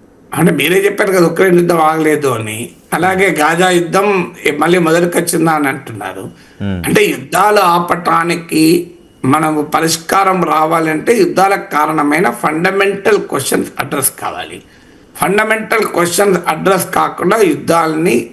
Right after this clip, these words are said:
Speaker 1: కాస్మెటిక్ చర్యలతో ఆపలేరు. ట్రంప్కి అర్థం కావాల్సింది, ట్రంప్కి ఆ ఫండమెంటల్ పాయింట్ అర్థం లేదు, కావడం లేదు. ఇప్పుడు ఇండియాకు పాకిస్తాన్కు మధ్య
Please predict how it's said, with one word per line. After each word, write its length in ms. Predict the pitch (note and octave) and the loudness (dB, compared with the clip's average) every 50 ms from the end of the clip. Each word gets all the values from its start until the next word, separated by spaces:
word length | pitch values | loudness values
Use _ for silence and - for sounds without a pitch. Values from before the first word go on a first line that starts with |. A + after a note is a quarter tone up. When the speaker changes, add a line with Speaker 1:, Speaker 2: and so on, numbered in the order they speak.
| - - - - - - - - - - - | -20 -20 -20 -20 -20 -20 -20 -20 -20 -14 -4
Speaker 1:
కాస్మెటిక్ 760 | - - F#3+ G3+ E3+ - - A#3 A3 F3+ A3+ F#3 F#3 - - | 0 0 0 0 -2 -4 -4 -4 -2 -2 -4 -4 -2 -2 0
చర్యలతో 440 | E3+ D#3+ D#3+ D#3 D3+ D3 D3 - - | 0 2 2 2 0 0 0 0 0
ఆపలేరు. 640 | G3+ D#3+ D3+ D3+ - - - G#2+ G#2 - - - - - _ - _ _ - | 2 2 0 -2 -2 -6 -8 -8 -8 -10 -14 -20 -20 -20 _ -20 _ _ -4
ట్రంప్కి 340 | - D#3 E3+ F3 F3 - F3 | -2 -2 -2 -2 -2 -2 -2
అర్థం 300 | D#3 D#3 - - G3+ G3 | -2 -2 -2 -2 0 0
కావాల్సింది, 680 | F#3 E3+ D#3+ G#3+ C#4+ - - - C#3+ C#3 D3+ F3 D#3 | 2 2 2 2 0 -2 -2 -2 -2 -2 0 -2 -4
ట్రంప్కి 440 | - - D3 - A#2+ A#2 - - - | -2 -2 -4 -4 -2 -6 -2 0 2
ఆ 220 | - D3 D#3 D#3 | 2 4 2 2
ఫండమెంటల్ 600 | D3+ - D3 D3+ E3+ F#3+ G3+ A3 A3 G#3 - B3 E3+ D3 - | 0 0 0 0 2 2 2 2 0 0 0 -2 -2 0 0
పాయింట్ 220 | D#3+ F#3 G#3 G3 | 0 0 0 -2
అర్థం 340 | E3+ D#3 - - D#3 C3 A#2+ | -4 -4 -4 -4 -6 -4 -4
లేదు, 200 | - F3 - A#2+ - - - - - - - - | -6 -8 -10 -10 -14 -20 -20 -20 -20 -12 -2 0
కావడం 200 | - F3+ F3 D#3 | 0 2 2 0
లేదు. 260 | D3 C3+ B2 A#2+ - - - - - - - - - - - - | -2 -2 -4 -4 -8 -12 -20 -20 -20 -20 -20 -20 -20 -18 -8 -2
ఇప్పుడు 180 | E3+ F3+ F3+ F3 | 0 2 4 4
ఇండియాకు 680 | D#3+ E3 F3 F#3 G3+ G#3+ G#3+ G#3 G3 F3 F3 - A3+ A3 - - | 4 4 2 4 4 4 4 2 2 0 2 2 2 2 2 2
పాకిస్తాన్కు 840 | E3+ F3 F3 E3+ F3 F#3 F3+ F3 - - D#3+ E3+ E3+ E3 E3 - D3 | 0 0 0 0 -2 -2 -4 -2 -2 -2 -2 0 0 -4 -6 -4 -2
మధ్య 440 | D3 D3 C#3+ C#3+ D#3+ F#3 G#3 - | 0 0 0 0 0 0 0 0